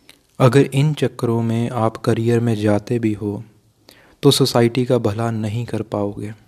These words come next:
इस करियर को चूज़ करने का जो एक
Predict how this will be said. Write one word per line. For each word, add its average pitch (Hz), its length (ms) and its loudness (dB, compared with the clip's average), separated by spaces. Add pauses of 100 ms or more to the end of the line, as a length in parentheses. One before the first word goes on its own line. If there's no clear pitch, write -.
(1900)
इस 175 140 6
करियर 147 480 2
को 139 340 -2
चूज़ 151 560 -2
करने 104 380 0
का 107 300 -12 (1000)
जो 139 200 6
एक 151 260 2